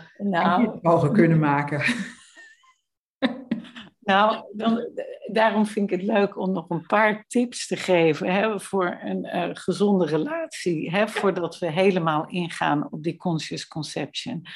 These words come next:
Speaker 1: En een van die dingen is ook, cijfer jezelf niet weg. Dat
Speaker 2: Mhm.
Speaker 1: is toch, eh, in de maatschappij, eh, vaak, eh, wordt dat van je verwacht, ook bij de werkgever. Of, ehm,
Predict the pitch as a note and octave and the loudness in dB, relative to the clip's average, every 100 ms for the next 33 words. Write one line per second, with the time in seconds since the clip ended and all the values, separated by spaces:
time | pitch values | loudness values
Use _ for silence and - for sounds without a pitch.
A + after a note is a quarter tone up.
0 | - - - - - - F#3+ F#3 - G3+ | -16 -16 -18 -20 -20 -8 -2 -2 -2 0
1 | A3 G#3 G3+ F3+ E3 E3+ E3 D3+ - D#3 | 0 0 0 -2 0 0 0 -2 -4 -6
2 | - D#3+ D#3 D3 - - F3 F3+ F3 D#3 | -6 -4 -4 -6 -6 0 0 0 -4 -6
3 | D3 C3+ D#3 D3 D3 _ F3 D3+ C3+ D#3 | -4 0 0 0 -6 _ -8 -6 -6 -4
4 | D#3 C#3+ - - - - _ - - - | -2 -2 -6 -14 -14 -18 _ -20 -20 -18
5 | D3+ D#3+ D#3 F#3+ D3+ - F#3 E3 - G3 | -6 -4 -4 -6 -6 -8 -8 -10 -12 -14
6 | - E3+ D3 C#3+ - _ _ _ _ - | -8 -6 -6 -10 -18 _ _ _ _ -4
7 | E3+ D#3 D3+ - D#3+ - D#3 D#3 D#3 D3 | -2 0 -2 -4 -10 -4 -2 -2 -6 -10
8 | - - - - _ _ F3+ D#3 - - | -20 -20 -20 -20 _ _ -6 -4 -4 0
9 | F#3+ F3+ E3+ - - _ - _ - - | 2 2 -2 -12 -20 _ -20 _ -12 -8
10 | D3+ E3 D#3+ D3+ - F3 D#3+ D3 - D#3 | -2 -2 0 -4 -4 -4 -2 -2 -2 0
11 | E3+ G3 - - - D3+ C#3+ D3 D3 F3+ | 2 2 0 -8 -6 -4 -2 0 2 4
12 | F#3+ F3+ - F3+ F3 E3+ - F3 E3+ - | 4 2 -2 0 0 0 -2 -4 -4 -6
13 | C#3 D3 - - - C#3+ D3+ | -14 -14 -18 -10 -6 -6 -6